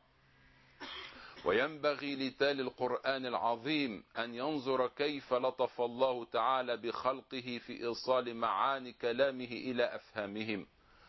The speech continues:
وأن يعلم أن ما يقرأه ليس من كلام البشر،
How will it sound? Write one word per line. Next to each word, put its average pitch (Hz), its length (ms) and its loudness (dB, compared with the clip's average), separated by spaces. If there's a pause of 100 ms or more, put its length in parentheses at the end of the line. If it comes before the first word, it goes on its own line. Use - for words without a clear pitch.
(300)
وأن 113 240 4
يعلم 139 600 2
أن 131 420 -2
ما 127 180 0
يقرأه 127 800 0
ليس 135 400 4
من 127 260 -2
كلام 131 440 2
البشر، 131 600 2